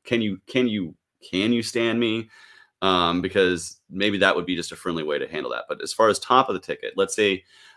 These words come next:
I get somebody for V P that I don't want, or who's ideologically different from me,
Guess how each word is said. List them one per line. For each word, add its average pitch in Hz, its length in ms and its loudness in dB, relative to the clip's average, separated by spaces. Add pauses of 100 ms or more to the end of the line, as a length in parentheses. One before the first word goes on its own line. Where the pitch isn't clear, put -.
(100)
I 98 180 4
get 101 300 0
somebody 101 380 0
for 95 160 -6
V 98 140 -2
P 98 240 -6
that 85 120 -4
I 87 100 4
don't 98 200 0
want, 95 340 0
or - 60 -18
who's 87 180 -10
ideologically 87 640 -2
different 82 240 -10
from 85 120 -8
me, 80 200 -8